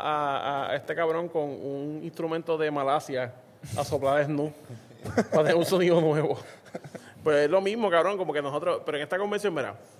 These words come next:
a mí me patearon las bolas dos veces. Primero fue la doña esa y después fue otra doña más. Pero esa otra doña,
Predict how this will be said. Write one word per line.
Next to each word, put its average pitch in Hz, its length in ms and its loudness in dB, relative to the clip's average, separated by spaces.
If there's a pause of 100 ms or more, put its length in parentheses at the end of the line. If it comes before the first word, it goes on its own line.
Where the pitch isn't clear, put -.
(120)
a 147 80 -4
mí 170 80 0
me 202 80 -2
patearon 220 300 0
las 208 120 0
bolas 208 240 2
dos 139 220 0
veces. 101 240 -4
Primero 143 320 -2
fue 208 140 0
la 208 80 2
doña 208 340 0
esa 143 180 -6 (640)
y - 60 -6
después 156 260 -2
fue 208 120 4
otra 165 260 4
doña 220 380 2
más. 151 180 0 (720)
Pero 156 120 6
esa 196 120 0
otra 226 200 2
doña, 175 540 4